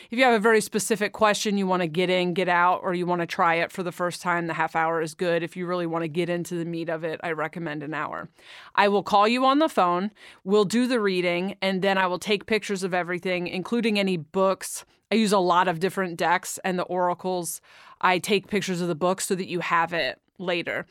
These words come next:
Have a pen and paper handy so that you can write down the stuff I say, because some of the stuff that's more out in the future is great to have when it happens. And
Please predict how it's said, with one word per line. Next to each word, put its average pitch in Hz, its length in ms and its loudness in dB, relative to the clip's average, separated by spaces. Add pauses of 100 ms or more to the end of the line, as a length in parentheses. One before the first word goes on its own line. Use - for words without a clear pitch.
(240)
Have 214 240 4
a 262 40 4
pen 254 200 2
and 262 100 2
paper 233 360 2
handy 220 400 0
so 220 140 -2
that 196 100 0
you 185 100 -4
can 196 100 -2
write 185 220 4
down 196 180 2
the 190 80 -2
stuff 196 240 -2
I 185 120 0
say, 185 380 0 (280)
because 202 260 0
some 220 160 2
of 208 80 0
the 214 80 4
stuff 202 240 0
that's 202 240 -2
more 196 240 2
out 185 220 2
in 185 100 -2
the 185 80 -4
future 208 540 -2 (320)
is 196 500 0 (100)
great 214 320 2
to 202 80 0
have 170 460 2
when 190 140 -2
it - 80 -6
happens. 139 600 -4 (520)
And 208 520 4